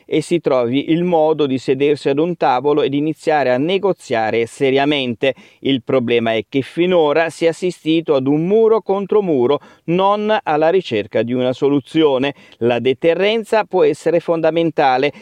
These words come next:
è il solo modo per evitare lutti e tragedie. Già una volta ha funzionato ai tempi della guerra fredda. Se invece si inizierà a sparare, difficilmente poi si riuscirà a fermarsi. Russi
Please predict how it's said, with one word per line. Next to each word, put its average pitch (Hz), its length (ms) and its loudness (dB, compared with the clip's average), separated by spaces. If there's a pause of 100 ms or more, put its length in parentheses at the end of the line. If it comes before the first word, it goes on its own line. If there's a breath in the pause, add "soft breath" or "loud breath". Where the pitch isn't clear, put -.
è - 80 -4
il 131 140 0
solo 143 320 2
modo 131 340 0
per 127 140 0
evitare 127 480 0
lutti 196 500 0
e 190 60 0
tragedie. 147 760 0 (260 loud breath)
Già 123 200 0
una 123 220 -2
volta 139 420 0
ha 123 60 0
funzionato 135 800 -2
ai 151 260 0
tempi 120 300 -2
della 143 320 0
guerra 147 300 0
fredda. 135 520 0 (200 loud breath)
Se - 200 -2
invece 147 500 0
si - 140 -8
inizierà 135 500 -2
a 131 60 0
sparare, 135 680 0
difficilmente 165 920 -2
poi 117 360 0 (200 soft breath)
si - 240 -2
riuscirà 156 480 0
a 117 40 0
fermarsi. 147 800 0 (260 soft breath)
Russi 208 560 0